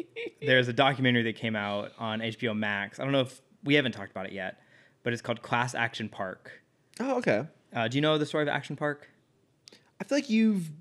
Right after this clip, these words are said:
Speaker 1: mentioned it before. It's like a failed theme park?
Speaker 2: It was a successful theme park
Speaker 1: Oh, okay.
Speaker 2: that failed.
Speaker 1: Got it. Okay.
Speaker 2: Uh, it is, it was considered the most dangerous theme park ever to exist in New Jersey.
Speaker 1: Okay, that
Speaker 2: Back in the eighties,
Speaker 1: This is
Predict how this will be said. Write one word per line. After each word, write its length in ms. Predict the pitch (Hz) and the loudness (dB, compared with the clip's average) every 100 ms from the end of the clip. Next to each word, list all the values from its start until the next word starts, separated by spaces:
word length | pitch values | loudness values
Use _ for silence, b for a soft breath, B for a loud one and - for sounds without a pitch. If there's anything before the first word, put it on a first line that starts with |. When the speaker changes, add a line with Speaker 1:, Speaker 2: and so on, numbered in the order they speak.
| - _ _ - | -20 _ _ -10
Speaker 1:
mentioned 480 | 151 151 156 156 139 | -4 2 2 2 -2
it 20 | |
before. 200 | 120 113 | 2 4
It's 100 | 113 | 4
like 60 | 123 | 0
a 20 | |
failed 420 | 120 143 147 156 - | 4 6 6 4 0
theme 280 | 151 170 | -4 -2
park? 440 | 185 220 254 - - - b b b b | -2 -4 -4 -10 -18 -20 b b b b
Speaker 2:
It 80 | 170 | 4
was 100 | 151 | 4
a 60 | |
successful 440 | 143 147 214 208 131 | 0 2 4 4 0
theme 180 | 117 104 | -2 -2
park 480 | 98 85 - - - - | -4 -6 -8 -18 -2 6
Speaker 1:
Oh, 160 | 185 | 10
okay. 320 | 147 135 80 - | 10 8 4 2
Speaker 2:
that 260 | 131 131 - | 4 4 4
failed. 380 | 117 - - - 139 B B _ _ - | 0 0 -10 -14 -18 B B _ _ -4
Speaker 1:
Got 180 | 101 95 | -4 -4
it. 100 | - | -6
Okay. 220 | 127 - 127 _ | -6 -6 -12 _
Speaker 2:
Uh, 420 | 139 123 110 104 - | 0 2 4 2 2
it 260 | 127 123 | 2 2
is, 160 | 120 117 | 0 0
it 120 | 123 | 0
was 400 | 120 117 117 - - | 0 0 -4 -12 -6
considered 480 | 160 160 170 156 131 | -2 4 8 8 6
the 80 | 139 | 4
most 480 | 135 139 151 143 127 | 6 8 8 8 4
dangerous 480 | 131 131 123 123 | 6 6 4 2
theme 220 | 123 120 117 | 2 -2 0
park 300 | 117 110 - | 0 0 0
ever 240 | 123 120 | -2 0
to 140 | 120 117 | -2 -2
exist 540 | 107 101 98 - - | -4 -6 -6 -8 -10
in 140 | 110 107 | -6 -4
New 120 | 107 | -2
Jersey. 580 | 110 101 98 95 92 95 _ - B B B | -2 -4 -4 -6 -8 -12 _ -18 B B B
Speaker 1:
Okay, 380 | 151 175 185 127 | 8 8 8 6
that 320 | 117 - 202 | 4 0 -4
Speaker 2:
Back 240 | 127 120 117 | 2 2 2
in 60 | 117 | -2
the 100 | 113 | -2
eighties, 380 | 107 101 98 101 | -4 -4 -2 0
Speaker 1:
This 120 | |
is 60 | 127 | 0